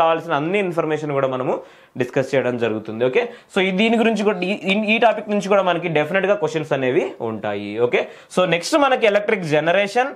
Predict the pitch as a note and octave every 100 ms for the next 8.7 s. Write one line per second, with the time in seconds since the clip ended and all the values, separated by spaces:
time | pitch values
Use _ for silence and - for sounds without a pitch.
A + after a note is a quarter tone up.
0 | - _ - D3 D#3+ F3 G#3 G3+ C4+ D4
1 | - - D3 D3 D3+ C3 A2 B2+ A#2+ A#2
2 | A#2+ C4 - - _ - C#3 C#3 B3+ B3
3 | G#3 F#3+ F#3+ F3 F#3 E3 D#3+ D3+ D3 A#2+
4 | C3+ - C#3+ C#3 F3 F#3 F#3 F#3+ G#3 -
5 | - _ _ C3 C#3+ D3+ F#3 F#3 C#3+ -
6 | C#3 C3+ B2+ D3 D3 C3+ A#2+ C3+ E3 F3
7 | E3+ F3 D3+ C#3+ C3+ B2+ G3 - C#3+ C3+
8 | C3+ F#3+ E3 D#3 F3+ F3+ A#3